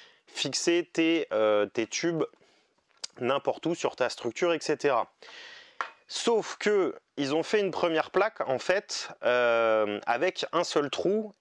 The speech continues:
et vu que c'est I P soixante-cinq, bah en fait si tu le mets en mode sound, le micro il est à l'intérieur de la partie, euh, de la partie noire.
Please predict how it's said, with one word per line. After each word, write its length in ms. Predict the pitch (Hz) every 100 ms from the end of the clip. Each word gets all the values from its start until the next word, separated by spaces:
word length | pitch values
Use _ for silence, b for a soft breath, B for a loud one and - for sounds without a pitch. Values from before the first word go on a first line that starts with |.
| -
et 140 | 113
vu 320 | 113 143 214
que 60 | 208
c'est 200 | - 143
I 180 | - 156
P 160 | 170
soixante-cinq, 880 | 156 147 - 135 135 - 196 208 -
bah 140 | 110 110
en 140 | 117
fait 440 | - 190 - - - B B
si 300 | - - 202
tu 140 | -
le 80 | 175
mets 120 | 175
en 120 | 175
mode 240 | 156 135 -
sound, 560 | - 180 208 208 120 - b b b
le 260 | 113 143 196
micro 580 | 180 165 - 196 220 -
il 200 | 127 127
est 40 |
à 100 | 135
l'intérieur 720 | 151 175 - 156 160 190 196 147
de 560 | 117 156 185 180 -
la 140 | 110 127
partie, 580 | 139 - - 190 196 185
euh, 260 | 113 117 113
de 140 | 113
la 100 | 127
partie 380 | 135 165 - 165
noire. 420 | 160 156 117 -